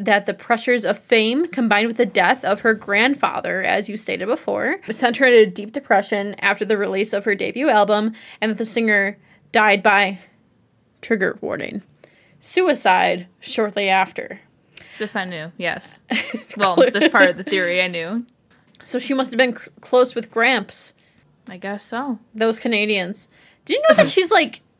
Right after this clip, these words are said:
Speaker 1: Justin Bieber's, like, eighth cousin?
Speaker 2: What?
Speaker 1: Yeah, somebody found that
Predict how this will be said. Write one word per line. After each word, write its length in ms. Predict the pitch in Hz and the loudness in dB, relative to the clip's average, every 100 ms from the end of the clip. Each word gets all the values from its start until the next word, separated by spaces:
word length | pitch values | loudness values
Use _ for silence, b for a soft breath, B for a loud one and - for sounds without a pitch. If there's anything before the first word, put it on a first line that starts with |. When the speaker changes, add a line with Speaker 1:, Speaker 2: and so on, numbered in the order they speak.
| - | -2
Speaker 1:
Justin 320 | 233 240 262 | 2 2 2
Bieber's, 280 | 247 220 233 | 0 2 2
like, 200 | 220 - | 0 0
eighth 260 | - 214 226 | -4 -4 -6
cousin? 540 | 247 196 208 240 254 - _ _ _ _ - | -2 -2 0 -2 -4 -10 _ _ _ _ -8
Speaker 2:
What? 600 | 226 302 427 587 571 - b b - | 0 4 6 6 2 -12 b b -2
Speaker 1:
Yeah, 140 | 254 | 0
somebody 300 | 294 294 359 | 0 2 2
found 240 | 349 302 240 | 2 2 4
that 140 | 208 | 4